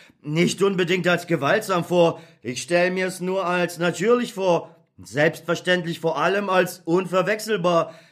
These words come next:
Ich stelle es mir einfach vor als es, als das eine. Es wird an sich nur natürlich erscheinen.“ „Wie kann es dann unerhört und fremd erscheinen?“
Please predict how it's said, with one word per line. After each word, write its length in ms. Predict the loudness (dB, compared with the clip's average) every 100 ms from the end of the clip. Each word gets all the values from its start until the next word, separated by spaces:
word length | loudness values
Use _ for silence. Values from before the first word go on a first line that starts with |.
| _
Ich 140 | -20
stelle 220 | -6 -4 -4
es 120 | -4
mir 140 | -2
einfach 320 | -2 -2 -6
vor 320 | -8 -4 0 2
als 560 | 0 -2 -12 -20 _ _
es, 500 | 0 0 0 -10 -18 _
als 540 | -6 -4 -4 -6 -14 -4
das 200 | -2 0
eine. 500 | 0 2 2 2 0 -6 -18
Es 420 | -14 -12 -12 -8 -2
wird 220 | -2 0
an 160 | -2
sich 460 | 0 -2 -4 -12 -20 _
nur 280 | -6 -2 0
natürlich 560 | 0 0 0 2 2 0
erscheinen.“ 540 | 2 4 2 2 -4 _ _ _ _ _ _ _ _ -16
„Wie 120 | -4
kann 200 | 0 0
es 100 | 0
dann 160 | 0 0
unerhört 500 | 2 4 4 2 -2
und 120 | -8
fremd 280 | -4 -2 -2
erscheinen?“ 480 | 2 4 4 2